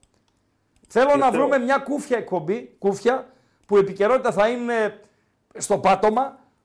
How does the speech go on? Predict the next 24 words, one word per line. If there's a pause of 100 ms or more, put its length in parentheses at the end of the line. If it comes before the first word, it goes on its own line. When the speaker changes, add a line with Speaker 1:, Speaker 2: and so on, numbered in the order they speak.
(120)
Speaker 1:
να
πούμε
πράγματα
για
τη
ζωή
σου,
για
την
Αγγλία,
για
την
Καντίνα
κτλ. (580)
Και
μπορεί
να
μα-,
να
συνοηθούμε
και
με
τον
Αμπατζή,